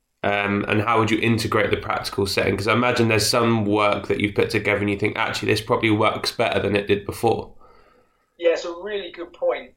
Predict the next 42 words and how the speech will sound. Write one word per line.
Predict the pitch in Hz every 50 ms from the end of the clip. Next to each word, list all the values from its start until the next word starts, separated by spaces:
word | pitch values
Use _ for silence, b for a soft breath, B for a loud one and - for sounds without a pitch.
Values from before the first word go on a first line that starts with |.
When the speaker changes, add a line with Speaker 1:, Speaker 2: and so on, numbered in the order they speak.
| -
Speaker 2:
Um, | 131 135 139 139 135 131 - - 160
and | 147 147
it's | 151 - - -
a | 156 -
piece | - 170 170 160 -
of | 156 151
work | 156 160 - -
that | - -
we've | 151 147 - -
got | 160 151 143 -
ongoing | - 139 139 139 151 151 151 143 139 131 131 131 123 - _ -
at, | 147 143 - - _ -
at | 135 120 113
the | 135
moment, | 139 151 156 156 135 127 120 117 - _ _ _ _ _ _ _ _ - - - -
because | - - 139 127
one | 139 160 165
of | 160
the | 151 - -
things | 170 165 - -
I | -
think | - 151 - -
that | 123 117
we | 131 135 131
have | - - - 165 185 185 180 -
realised | 143 139 139 135 117 117 110 104 90 - - - - - - - - - B B B B B B B B B B B B B _ _ -
in | 147 139 135 135
respect | 131 131 - - - - - 160 - - - - - - - - -
to | 143 139 135 131 127 127 127 127 127 _ _ _ _ _ _
being | - 151 143 131 123 -
forced | _ - 170 156 151 147 - -
into | 139 135 - 135
this | 123 131 - -
situation | - 127 - - 131 131 131 127 131 131 - 131 127 127
is | 127 127 123 - -
that | 143 131 - -
there | 143 135 135
are | 139 135 143 143 139 - -
things | 139 127 123 127 127 - -
that | 131 131 - 127
we | 135 131 131 123
do | - 135 127 123 120 123